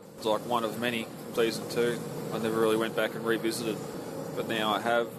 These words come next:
Probably not as bad as I first thought. The visual upgrades, not so much the story. It's hard to believe now that they're the last two of their kind. They still want to kill each other. Seems to be a bit of a mute point. But yeah, the visuals,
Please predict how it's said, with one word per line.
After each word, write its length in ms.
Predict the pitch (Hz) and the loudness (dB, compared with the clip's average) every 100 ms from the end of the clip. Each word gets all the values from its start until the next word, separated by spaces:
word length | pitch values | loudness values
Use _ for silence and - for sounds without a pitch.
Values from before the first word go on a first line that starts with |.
| - | -6
Probably 200 | 127 117 | 0 0
not 140 | 110 104 | 0 -4
as 120 | 101 | -4
bad 240 | 107 113 | 0 0
as 120 | 110 110 | 0 -4
I 40 | |
first 380 | - 117 113 - | -2 0 0 0
thought. 260 | 117 117 - - - - - | 0 0 -2 -8 -10 -8 -4
The 80 | 104 | -2
visual 380 | 123 113 117 113 | 0 2 4 2
upgrades, 580 | - 117 113 110 - - - - - | 4 4 4 2 -2 -8 -8 -8 -6
not 140 | - | -2
so 160 | - 95 | 0 0
much 280 | 101 92 - | -2 -2 -4
the 80 | |
story. 400 | - 107 104 101 95 - - - - - | 2 4 6 4 0 -6 -8 -8 -8 -6
It's 100 | 95 | 0
hard 180 | 104 104 | 2 2
to 60 | - | -2
believe 420 | 98 101 104 101 | -2 2 2 0
now 260 | 110 110 104 | 0 2 2
that 100 | 104 - - - | 0 -2 -4 2
they're 80 | 131 | 4
the 100 | 117 | 6
last 360 | 117 113 - | 6 4 2
two 180 | 127 117 | 0 0
of 380 | - - - - | 0 -4 -6 -4
their 100 | 113 | -4
kind. 440 | - 117 117 117 - - - - - 110 | -4 -4 -4 -4 -4 -6 -6 -6 -6 -4
They 200 | 107 - | -4 -2
still 220 | - 135 | 2 4
want 220 | 113 110 | 4 0
to 60 | - | 4
kill 160 | 123 | 4
each 180 | 117 117 | 4 2
other. 240 | 113 113 - - - - - - | 0 0 -2 -6 -6 -6 -6 -6
Seems 240 | - 110 107 | -2 -2 0
to 60 | |
be 80 | 113 | 0
a 20 | |
bit 120 | 104 104 | 4 4
of 80 | |
a 100 | 101 | 2
mute 260 | 107 113 - | 2 0 0
point. 200 | 117 113 - - - - - - - - | 2 2 0 -6 -6 -6 -6 -6 -6 -4
But 140 | - - | -2 2
yeah, 200 | 120 117 | 6 6
the 120 | 101 | 4
visuals, 560 | 127 127 123 113 104 | 2 0 0 -2 -2